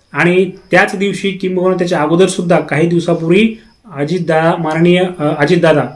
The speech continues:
बीडचे पालकमंत्री आणि राज्याचे उपमुख्यमंत्री यांनी घोषणा केली होती की आपण बीडला आता विमानतळ उभारणार आहोत आणि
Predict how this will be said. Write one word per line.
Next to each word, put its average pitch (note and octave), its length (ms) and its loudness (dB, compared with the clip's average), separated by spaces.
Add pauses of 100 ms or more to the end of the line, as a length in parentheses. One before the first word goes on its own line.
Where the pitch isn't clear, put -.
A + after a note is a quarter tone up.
(300)
बीडचे D#3 300 -6
पालकमंत्री D#3 600 -2
आणि D3+ 220 0
राज्याचे D3 340 0
उपमुख्यमंत्री D3 680 0 (440)
यांनी G3 240 4
घोषणा E3 320 2
केली F3+ 200 4
होती F3+ 140 4
की F3+ 100 2
आपण E3+ 280 2
बीडला E3+ 260 2
आता D#3+ 140 0
विमानतळ D#3 400 0
उभारणार C#3+ 420 2
आहोत A#2+ 180 -4 (500)
आणि D#3+ 440 0